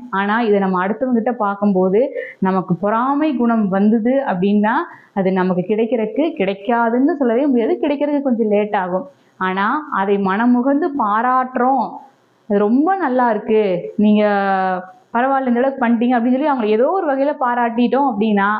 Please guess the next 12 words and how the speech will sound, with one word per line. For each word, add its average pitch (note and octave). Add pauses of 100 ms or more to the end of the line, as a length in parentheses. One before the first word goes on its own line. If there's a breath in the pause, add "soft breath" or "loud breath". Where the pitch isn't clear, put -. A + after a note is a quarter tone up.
நம்ம, A3+
நம்ம G#3+
மனசுல A#3+
ஒரு G3+
சந்தோஷத்தோட C4+
நம்ம C4
சொல்லிட்டோம்னா, G#3+ (480 loud breath)
அது A3
நமக்கு A#3+
உடனடியா B3+
கிடைக்குது A3
அப்படிங்கிறது G3